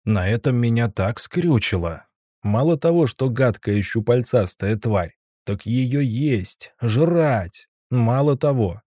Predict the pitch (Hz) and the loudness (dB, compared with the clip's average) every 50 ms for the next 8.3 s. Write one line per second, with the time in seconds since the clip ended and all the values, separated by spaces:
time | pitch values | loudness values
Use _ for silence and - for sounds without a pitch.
0 | _ _ 113 123 131 - 139 123 113 117 113 113 120 131 147 139 - 131 110 - | _ _ -4 -4 0 0 0 2 4 2 4 4 4 2 2 2 0 -2 -2 -2
1 | - 117 104 98 95 - - 107 107 104 - - 160 180 170 147 117 92 85 92 | -2 -2 -2 -2 -4 -4 -2 -4 -4 -4 -4 -6 -4 -2 0 0 0 -2 -4 -8
2 | - _ _ _ _ - 110 123 113 120 139 139 131 143 151 160 151 131 120 113 | -14 _ _ _ _ -4 -4 -4 -2 -2 -2 -2 -2 0 0 0 0 0 0 0
3 | 110 117 143 156 139 - 143 143 139 151 165 165 165 165 147 117 101 95 - - | 2 2 2 2 0 0 0 0 0 0 0 0 2 2 2 2 2 0 0 -4
4 | 131 120 - 147 139 117 95 - - - 139 139 127 110 - - - 127 117 107 | -6 -4 0 2 2 2 0 -2 -6 -2 0 0 0 0 -2 -6 -4 -4 -2 -2
5 | 104 123 123 131 139 135 117 98 87 90 92 87 - - - - - - _ _ | -2 -2 -2 0 2 4 2 2 2 -2 -6 -6 -8 -12 -14 -16 -18 -18 _ _
6 | _ _ _ _ _ _ _ _ _ _ _ _ _ _ _ _ _ - - - | _ _ _ _ _ _ _ _ _ _ _ _ _ _ _ _ _ -16 -8 -6
7 | - 220 185 - - 156 131 101 - 101 92 90 95 117 160 185 170 - - - | -4 -4 -4 -2 -2 -2 -2 0 2 2 2 2 2 2 2 0 0 -4 -4 -4
8 | 160 139 - - - | -2 -2 -4 -8 -12